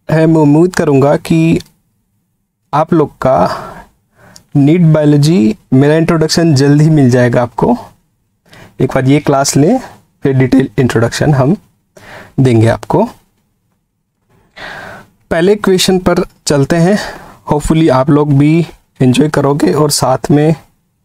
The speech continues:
परफॉर्म करोगे, साथ में आपका नॉलेज टेस्ट भी इसमें करने वाला हूँ। पहला क्वेश्चन जो आपके सामने है, mammals from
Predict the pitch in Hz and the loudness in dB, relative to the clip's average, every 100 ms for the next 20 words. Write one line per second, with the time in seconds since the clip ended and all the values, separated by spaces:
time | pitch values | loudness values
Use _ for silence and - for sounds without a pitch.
0 | _ _ _ - _ _ - _ _ _ | _ _ _ -20 _ _ -20 _ _ _
1 | _ _ _ _ _ _ _ _ _ _ | _ _ _ _ _ _ _ _ _ _
2 | _ _ _ - 139 156 139 139 135 156 | _ _ _ -6 -4 0 0 2 0 0
3 | 233 - _ _ _ _ _ _ _ - | -2 -6 _ _ _ _ _ _ _ -10
4 | - 143 143 147 135 - 135 135 156 165 | -4 -2 0 0 2 0 0 2 0 0
5 | 151 143 143 143 151 _ - 113 139 143 | -2 -2 0 0 -2 _ -6 -2 0 0
6 | - _ - 123 117 113 107 113 - - | -4 _ -4 0 2 2 0 -4 -6 -12
7 | _ _ _ _ _ _ _ _ _ _ | _ _ _ _ _ _ _ _ _ _
8 | _ _ _ _ - - - - - 139 | _ _ _ _ -20 -20 -20 -20 -10 -2
9 | 170 190 196 185 190 185 180 170 151 - | -2 0 -2 0 0 2 2 2 0 -2
10 | 160 160 135 123 131 160 127 120 170 - | -4 -2 0 2 2 2 2 0 -2 -4
11 | _ _ _ _ _ _ _ _ _ _ | _ _ _ _ _ _ _ _ _ _
12 | _ _ _ _ _ _ _ - 147 156 | _ _ _ _ _ _ _ -2 0 2
13 | 208 233 - 175 190 | 0 -2 -2 0 0